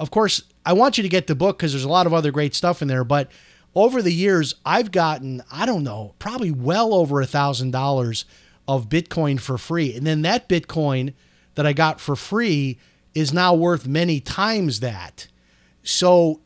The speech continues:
it's possible to get Bitcoin for free. And I've got a whole chapter on how I have gotten Bitcoin for free, uh, through different referral programs and things like that.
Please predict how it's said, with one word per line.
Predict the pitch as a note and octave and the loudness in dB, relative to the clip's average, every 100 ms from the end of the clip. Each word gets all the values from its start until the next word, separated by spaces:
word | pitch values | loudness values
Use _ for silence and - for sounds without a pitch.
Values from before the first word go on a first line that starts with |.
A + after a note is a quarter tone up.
| - | -16
it's | C#3 E3+ F3 | -6 -4 -4
possible | - - A#3 D4 - F3 F3 | -6 -8 -4 -2 -2 0 -2
to | D#3 | -2
get | D3+ D#3+ | -4 -2
Bitcoin | F3+ F3 F#3+ F3 D#3 | 0 -2 -2 -2 -2
for | C#3+ | -6
free. | - G#3 E3+ B2+ - - - | -4 -2 -2 -4 -12 -18 -4
And | D#3 | -2
I've | F3 | 2
got | G#3 | 2
a | F#3+ | 2
whole | G#3+ G3 | 0 -2
chapter | - F#3+ G3+ - D#3+ | 0 -2 -2 -2 0
on | C#3 | 0
how | B2+ E3 C#3 | 0 0 0
I | C#3 G3+ | 0 2
have | G#3+ D3+ | 0 0
gotten | C#3+ C#3 B2+ | -2 -2 -2
Bitcoin | B2+ C3+ - C#3 B2+ | -2 -2 -2 -2 -2
for | C3 | -6
free, | A#2+ C3+ B2 A#2+ - - - - - | -6 -4 -4 -4 -10 -20 -20 -16 -4
uh, | C3 C3 | -2 -2
through | - D#3 | 0 0
different | C#3 E3 D#3 | 0 0 -2
referral | C#3 B2+ D#3+ D#3+ D3+ | -4 -4 0 2 2
programs | - D3+ C#3+ C#3 C3+ C3+ B2 | 0 0 0 0 0 -2 -4
and | A#2 | -4
things | C#3+ B2 | -4 -2
like | C3+ C3 | -2 -2
that. | C#3 B2+ B2+ | -2 -2 -4